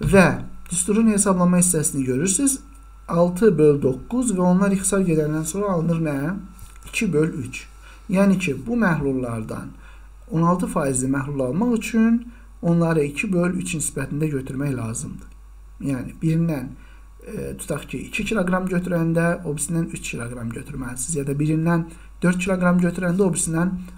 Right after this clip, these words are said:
altı kiloqram götürməlisiniz. Yəni, bu sizə həmin o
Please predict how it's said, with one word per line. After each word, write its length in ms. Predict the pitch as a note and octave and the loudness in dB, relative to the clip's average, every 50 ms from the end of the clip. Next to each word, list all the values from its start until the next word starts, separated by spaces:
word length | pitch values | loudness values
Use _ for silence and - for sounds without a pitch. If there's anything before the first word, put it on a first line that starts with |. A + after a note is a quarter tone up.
| - - | -10 -6
altı 260 | D3 D3+ D3 - - | -6 -6 -6 -8 -8
kiloqram 600 | - - C#3 B2+ A#2+ B2+ B2+ C3+ D3 D#3 - - - - - - - - | -8 -6 -4 -4 -4 -2 -2 0 0 0 0 -2 -4 -8 -10 -14 -10 -8
götürməlisiniz. 680 | - - - - A#2 A2+ A2+ G#2+ A2+ - - - C3+ C3+ | -6 -6 -6 -4 -4 -4 -4 -6 -6 -6 -8 -6 -6 -6
Yəni, 160 | C3 C3 C#3+ | -4 -2 -2
bu 80 | F#3 - | 0 0
sizə 240 | - E3+ E3 F3 | 0 2 2 2
həmin 240 | E3 E3 D#3+ E3 D#3+ D3 | 0 0 0 0 0 2
o 60 | C#3 | 2